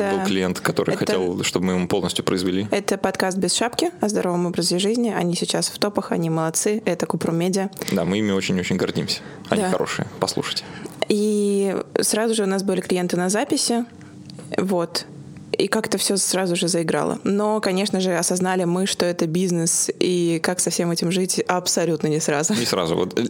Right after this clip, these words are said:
Speaker 1: честно, для меня это была история больше про то, что мне нужно было самому, так как подкастер в первую очередь, мне нужно было самому место, куда я могу прийти и записаться, чтобы вот тут было тихо, что здесь стояли микрофоны, чтобы мне не нужно было каждый раз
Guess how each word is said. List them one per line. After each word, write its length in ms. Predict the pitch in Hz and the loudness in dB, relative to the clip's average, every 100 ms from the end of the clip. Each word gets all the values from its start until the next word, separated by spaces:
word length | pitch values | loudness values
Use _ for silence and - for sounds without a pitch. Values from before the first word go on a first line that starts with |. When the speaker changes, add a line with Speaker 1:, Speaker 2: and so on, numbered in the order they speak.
| 104 | 0
Speaker 1:
честно, 280 | - - 101 | 0 2 2
для 120 | 98 | 2
меня 220 | 104 123 151 | 2 2 2
это 100 | 98 | 2
была 200 | 95 101 | 2 2
история 320 | - 95 90 | 2 2 4
больше 320 | 90 90 - | 2 2 0
про 180 | - - | 2 2
то, 100 | 92 | 0
что 200 | - 101 | 0 0
мне 200 | 92 104 | 2 2
нужно 280 | 87 85 80 | 0 0 0
было 160 | 101 | 2
самому, 480 | - 87 92 131 190 | 2 2 2 0 0
так 180 | 190 - | -2 -2
как 120 | - | 0
подкастер 420 | - - 92 101 | 0 2 0 0
в 20 | - | 0
первую 240 | 92 101 | 2 2
очередь, 280 | 147 104 - | 2 0 0
мне 100 | 92 | 0
нужно 180 | 95 98 | 2 2
было 120 | 92 | 2
самому 300 | - 98 98 | 2 2 2
место, 440 | 92 127 160 104 90 | 2 0 2 0 2
куда 180 | 92 | 2
я 80 | 92 | 2
могу 180 | 95 95 | 2 0
прийти 260 | 95 - 131 | 0 0 0
и 40 | |
записаться, 460 | 98 - - 101 - | 0 0 0 0 0
чтобы 220 | - 90 | 0 0
вот 100 | - | 0
тут 120 | 107 | 0
было 220 | 98 87 | 2 0
тихо, 240 | 85 - - | 0 -2 0
что 80 | - | 0
здесь 140 | 85 | 0
стояли 280 | - 90 82 | 2 0 2
микрофоны, 400 | 85 - - 143 | 0 0 0 -2
чтобы 180 | - 90 | 0 0
мне 100 | 95 | 2
не 100 | 95 | 2
нужно 200 | 98 92 | 0 0
было 160 | 85 85 | 0 0
каждый 240 | 95 90 | 0 2
раз 220 | 87 82 | 0 -2